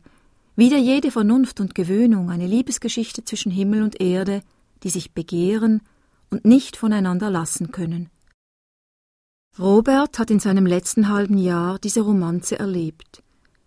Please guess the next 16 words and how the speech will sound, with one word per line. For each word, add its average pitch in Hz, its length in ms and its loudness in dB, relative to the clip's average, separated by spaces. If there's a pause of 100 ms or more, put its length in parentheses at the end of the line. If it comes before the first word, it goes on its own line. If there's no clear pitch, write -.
(600)
Er 196 120 0
war 220 160 4
eingebunden 233 1000 6
in 196 120 -2
diese 196 220 -4
betörend 214 640 0
verstörende 202 640 0
Liebesgeschichte 202 880 -4
zwischen 185 280 -8
Himmel 190 320 -2
und 208 200 -4
Erde, 190 440 -2 (720)
die 233 80 2
sich 247 200 0
in 226 120 6
den 196 320 0